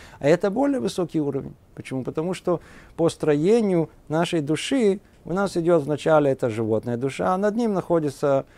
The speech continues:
э, э, скажем, этаж этих, э,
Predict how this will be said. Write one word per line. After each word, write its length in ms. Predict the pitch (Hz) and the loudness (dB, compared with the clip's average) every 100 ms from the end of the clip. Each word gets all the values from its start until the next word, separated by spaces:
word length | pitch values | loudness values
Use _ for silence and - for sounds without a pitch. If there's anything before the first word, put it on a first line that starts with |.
| - - | -20 -8
э, 280 | 117 120 117 _ - | -4 -2 -4 _ -14
э, 480 | - 110 113 107 107 - | -10 -10 -10 -10 -12 -6
скажем, 460 | 131 123 123 120 | -2 -2 -2 -6
этаж 480 | 110 147 139 107 - | 0 2 2 0 -6
этих, 600 | 110 107 104 - 117 - | -4 -2 -4 -6 -10 -6
э, 220 | 113 110 | -4 -4